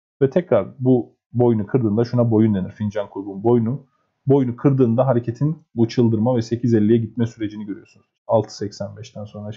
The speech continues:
kaçtan sonra? Yedi on dörtten sonra bakın bu süreç başlıyor.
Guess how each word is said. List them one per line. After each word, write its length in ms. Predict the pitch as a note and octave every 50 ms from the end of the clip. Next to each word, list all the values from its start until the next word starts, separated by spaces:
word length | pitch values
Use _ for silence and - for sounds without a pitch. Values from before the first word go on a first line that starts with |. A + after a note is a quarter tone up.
| _ -
kaçtan 280 | A2+ G#2+ - - A2
sonra? 220 | F#2+ - G#2+ A2+ A2+
Yedi 380 | A2 A2 A2+ A#2 A#2+ - - _
on 340 | - A2 G#2+ G#2+ G#2 G2+ - _ _ _ _ _ _ _ _ _ _ _ _ _ _ _
dörtten 340 | G#2+ A2 G#2+ - - A2 G#2
sonra 440 | G2 - G#2 G2 A2 B2+ D3 D#3+ - _ _ _ _
bakın 340 | - G#2+ G#2 - A2+ C3 - - _ _ _ _ _ _
bu 100 | - A#2
süreç 300 | A2+ - G#2+ G2+ F#2+ -
başlıyor. 360 | - F#2 F#2 - - - -